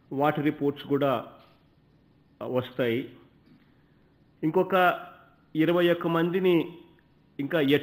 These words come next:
to be traced, అంటే ఇంకా ఇ-, ఇరవై ఒక్క మంది ఇంకా, ఆ, జాడలు ఇంకా తెలుసుకునే కార్యక్రమం, ఇంకా ప్రయత్నం చేస్తున్నాము, ఇంకా, ఆ, జాడ ఇంకా తెలియలేదు.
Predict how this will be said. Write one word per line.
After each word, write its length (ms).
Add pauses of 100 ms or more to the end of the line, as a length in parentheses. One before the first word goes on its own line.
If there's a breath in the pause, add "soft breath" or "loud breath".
to 40
be 140
traced, 520 (140)
అంటే 200
ఇంకా 200
ఇ-, 380
ఇరవై 280
ఒక్క 160
మంది 260
ఇంకా, 500 (1300 loud breath)
ఆ, 120
జాడలు 580 (260)
ఇంకా 300 (120)
తెలుసుకునే 520
కార్యక్రమం, 720
ఇంకా 220
ప్రయత్నం 540
చేస్తున్నాము, 520
ఇంకా, 420 (460)
ఆ, 380 (100)
జాడ 320
ఇంకా 200
తెలియలేదు. 640